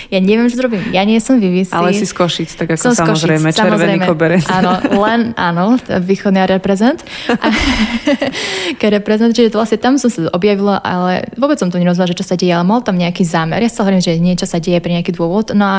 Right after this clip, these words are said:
Speaker 1: v podstate to bol zámer ten, že ja som mu povedala, že počuj, on sa ma pýta, že čo robím a ja, že vieš čo, mám taký nápad, práve som vytvorila nápad z tričiek, samkové obrazy, pretože chcem ukázať svetu, čo autisti dokážu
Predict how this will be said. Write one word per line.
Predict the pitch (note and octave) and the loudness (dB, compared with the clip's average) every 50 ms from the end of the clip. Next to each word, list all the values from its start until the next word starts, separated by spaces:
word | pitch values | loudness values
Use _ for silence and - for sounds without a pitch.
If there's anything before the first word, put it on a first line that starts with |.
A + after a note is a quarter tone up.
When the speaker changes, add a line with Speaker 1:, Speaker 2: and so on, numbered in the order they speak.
| F#3 | -4
Speaker 1:
v | - - - | -4 -8 -8
podstate | - G#3 - - A3 - A3+ G#3 | -6 -6 -2 -2 0 0 0 0
to | - G#3 | 0 0
bol | G3 A3 G#3 | 0 0 0
zámer | F#3 G#3 G#3+ G#3 G3+ | 0 2 2 0 0
ten, | F#3+ - G#3+ | 0 -2 -2
že | G#3 G3 G#3 | -2 0 0
ja | G#3 G#3+ | 0 -2
som | G3+ - A3 | -2 0 0
mu | G#3+ G#3+ | 0 0
povedala, | - G#3+ G#3 G3+ G#3+ G#3+ | 0 -2 -2 -2 -2 -4
že | A3 | -4
počuj, | - - - - B3 | -6 -10 -6 0 0
on | A3 G#3 | 0 2
sa | F#3+ - F#3 | 0 -2 -4
ma | F#3 | -4
pýta, | G3+ - F#3 | -4 -4 -4
že | F3 F3+ | -4 -4
čo | F3 - - F#3 | -4 -4 -6 -6
robím | E3+ E3+ F3+ A3+ A#3+ A#3+ A#3 | -6 -4 0 2 4 4 4
a | G#3+ G#3 | 4 2
ja, | G#3+ G#3+ A3 | 2 0 0
že | A3+ - | 0 -2
vieš | - - D#4 - - | -2 -2 -4 -4 -2
čo, | - A#3 G#3+ | -2 -2 -2
mám | G3+ F#3+ B3 C4 C#4+ | 0 0 0 0 0
taký | A#3+ - - | -2 -2 -6
nápad, | C#3+ C#3+ D#3 F#3+ - - B3+ A#3+ | -6 -4 -4 -4 -2 -2 -4 -2
práve | - G3+ F#3+ F#3+ | -2 -4 -4 -4
som | F3+ - | -4 -4
vytvorila | F#3 F3+ F3 F#3 F3+ F3 E3+ E3+ E3+ - - - - - - - | -4 -4 -4 -4 -4 -4 -4 -4 -6 -10 -18 -18 -18 -18 -12 -4
nápad | - G#3 G3+ G3+ F#3+ | -2 -2 0 0 0
z | F3+ F3+ - | -2 -2 -4
tričiek, | - - G3 F#3 - - F#3+ F3 E3+ F3 - - - - - - | -4 -4 -4 -2 -2 -2 -2 0 -2 -2 -6 -12 -18 -18 -18 -12
samkové | - - G3 F#3+ F3+ - F3 - | -6 -2 -2 -2 -2 0 -2 -2
obrazy, | - G3 A3+ A3+ G#3+ G3+ G#3 | -2 0 0 0 0 0 -2
pretože | G3 F#3 F3+ - F3+ E3 F3 F3 | -2 -2 -4 -4 -4 -4 -6 -6
chcem | - - B3+ | -2 0 2
ukázať | A#3+ G#3+ G3+ F#3+ F3+ | 2 2 0 -2 -2
svetu, | - F#3 F3 E3+ | -4 -4 -4 -4
čo | - - G3 G3 - - - | -4 -4 -6 -6 -6 -6 -6
autisti | - F3+ F3 - F#3 - - - E3+ | -6 -6 -4 -4 -6 -6 -6 -6 -6
dokážu | D#3+ F3+ E3+ E3 - D#3 - D3+ E3 E3 E3+ E3 D3+ | -4 -4 -6 -6 -6 -8 -8 -6 -6 -6 -8 -8 -8